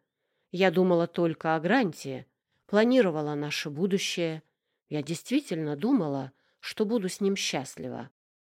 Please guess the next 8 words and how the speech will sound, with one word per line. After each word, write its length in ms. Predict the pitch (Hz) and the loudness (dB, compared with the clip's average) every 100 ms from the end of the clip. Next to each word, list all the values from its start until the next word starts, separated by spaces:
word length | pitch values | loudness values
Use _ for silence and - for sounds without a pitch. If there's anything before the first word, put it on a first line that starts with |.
| _ - | _ -6
Несмотря 580 | 175 - 185 202 254 | -6 -2 -2 0 0
на 140 | 247 233 | 0 0
то, 160 | - 240 | -2 -2
что 220 | - 196 | -2 0
он 140 | 190 | 0
позволял 540 | 180 190 180 190 220 220 | 0 -2 0 2 2 0
себе 320 | - 185 202 | -6 -2 -2
такое, 600 | 202 175 - 208 285 | -2 -8 -2 0 0